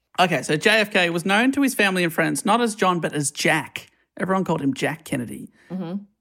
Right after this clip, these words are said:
Speaker 1: And despite his list of many privileges, it wasn't an easy childhood, suffering from a myriad of illnesses and ailments. At two, he nearly died of scarlet fever.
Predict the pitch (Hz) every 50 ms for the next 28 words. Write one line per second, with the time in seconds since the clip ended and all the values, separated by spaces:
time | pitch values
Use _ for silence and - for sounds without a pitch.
0 | _ _ _ - 160 165 165 170 160 - 226 233 247 233 220 214 214 - 208 202
1 | - 190 175 170 190 202 220 208 208 - 185 165 170 165 151 175 160 170 - 180
2 | 156 175 202 220 240 - 294 302 285 - - 190 196 180 196 196 - - 170 160
3 | 180 185 175 185 - - - - - - - 180 170 - 185 180 160 - 175 175
4 | 170 175 170 185 208 214 208 196 180 175 175 170 - - 190 190 202 196 185 190
5 | - 185 175 170 160 - - - - 180 165 - 143 151 165 175 156 135 - -
6 | - - - - _ _ _ _ _ _ _ _ _ _ - 175 - _ - -
7 | 233 240 240 220 190 190 175 180 185 202 214 214 214 202 202 175 165 165 160 156
8 | 147 - - - 170 160 156 147 - - - - 175 170 160 - 151 196 254